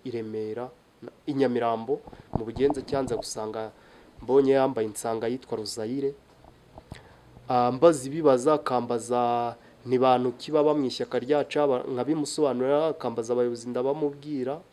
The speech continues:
akambaza ngo ese haba ishyaka ryacu ku kiryironda, mubwira ko ishyaka ritironda, kuko ibibazo turiho ntabwo bireba umuntu runaka, birareba Abanyarwanda bose muri rusange.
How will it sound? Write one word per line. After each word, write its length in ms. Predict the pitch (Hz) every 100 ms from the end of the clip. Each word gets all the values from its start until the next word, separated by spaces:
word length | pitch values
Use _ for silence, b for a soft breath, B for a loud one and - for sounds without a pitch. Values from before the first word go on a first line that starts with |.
| _ _ _ B B B B B -
akambaza 920 | 123 135 131 131 127 117 127 123 123 b b b _
ngo 120 | 120
ese 720 | 127 - - 165 165 165 165 170 - _ _ _
haba 480 | 131 127 127 127 - _ _
ishyaka 320 | 160 143 123 131
ryacu 360 | 127 165 170
ku 160 | - 143
kiryironda, 680 | - 165 151 175 170 156 156
mubwira 280 | 131 120 127
ko 40 | -
ishyaka 320 | 185 143 - - - -
ritironda, 480 | 147 - 156 185 165
kuko 280 | - - 196
ibibazo 540 | 165 147 151 190 156
turiho 400 | 147 185 185 185 - B B -
ntabwo 300 | 131 131 139
bireba 300 | 147 147 190
umuntu 280 | 180 151 147
runaka, 580 | 143 147 170 175 185 170
birareba 420 | 135 135 131 127
Abanyarwanda 640 | 123 123 117 113 117 113
bose 220 | 117 131 110
muri 200 | 104 113
rusange. 480 | 101 - 104 98